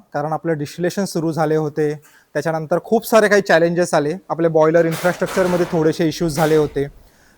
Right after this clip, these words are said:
Then मेमध्ये आलेला अचानक पाऊस कोकणामधला, त्याच्यामुळे आमची हार्वेस्टिंग काही डिले झाली.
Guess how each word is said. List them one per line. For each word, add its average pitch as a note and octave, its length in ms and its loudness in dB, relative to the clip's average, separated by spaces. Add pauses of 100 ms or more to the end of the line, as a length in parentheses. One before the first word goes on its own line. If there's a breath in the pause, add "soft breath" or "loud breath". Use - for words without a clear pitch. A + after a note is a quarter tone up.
Then E3+ 320 2 (220)
मेमध्ये F#3 580 4
आलेला F3 400 4
अचानक F3 420 0 (100)
पाऊस F3 400 4
कोकणामधला, E3 680 -2 (460 soft breath)
त्याच्यामुळे F#3 420 0
आमची G3 200 0
हार्वेस्टिंग E3+ 520 -2
काही E3+ 220 -2
डिले D#3 280 0
झाली. C3+ 220 -6